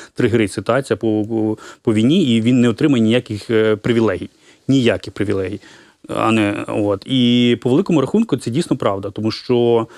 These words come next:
м, зараз те, що заговорили про Туреччину і те, що заговорили про Китай, ну, я не вірю в цей процес.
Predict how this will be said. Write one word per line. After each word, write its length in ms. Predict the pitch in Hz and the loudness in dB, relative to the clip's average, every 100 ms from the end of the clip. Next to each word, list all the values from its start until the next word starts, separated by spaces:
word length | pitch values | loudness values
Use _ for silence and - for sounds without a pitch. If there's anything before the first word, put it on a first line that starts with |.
| - _ - | -20 _ -2
м, 240 | 120 117 131 | 0 0 0
зараз 420 | 113 180 185 - 131 127 | 0 0 -2 -4 -8 -4
те, 100 | 135 | -4
що 220 | - 117 | 0 0
заговорили 540 | 110 117 123 127 117 107 | 2 2 2 2 2 0
про 760 | - 110 110 107 107 107 107 - | 0 2 2 2 2 0 -2 -2
Туреччину 440 | 151 190 - 107 | -2 -2 -2 -2
і 100 | 107 | -4
те, 120 | - | -6
що 120 | - | -4
заговорили 480 | 107 107 107 107 107 | 0 0 2 0 0
про 400 | 104 104 104 101 - - _ | -2 0 0 -2 -6 -20 _
Китай, 340 | 117 156 190 135 | -4 -2 -2 0
ну, 120 | 127 | 2
я 140 | 131 | 2
не 100 | 147 | 2
вірю 160 | 107 98 | 0 -4
в 40 | |
цей 140 | - - | -8 -14
процес. 400 | - - - | -14 -16 -20